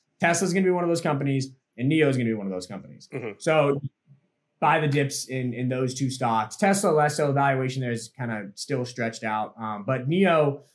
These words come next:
Speaker 1: is very attractively undervalued at, at current levels. And then there are a couple other names that we really like in the space. Not gonna give them away here.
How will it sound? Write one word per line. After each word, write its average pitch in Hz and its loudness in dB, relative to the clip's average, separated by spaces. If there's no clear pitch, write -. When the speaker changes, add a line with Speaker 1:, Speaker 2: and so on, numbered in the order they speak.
Speaker 1:
is 123 -6
very 156 4
attractively 139 0
undervalued 123 0
at, 117 -4
at 120 -6
current 123 -6
levels. 110 -6
And 147 0
then 156 2
there 160 4
are 156 2
a 151 -4
couple 214 4
other 202 4
names 156 2
that 143 0
we 147 -2
really 156 2
like 139 0
in 139 -2
the 131 0
space. 127 -4
Not 170 2
gonna 175 2
give 165 2
them 160 0
away 151 4
here. 131 0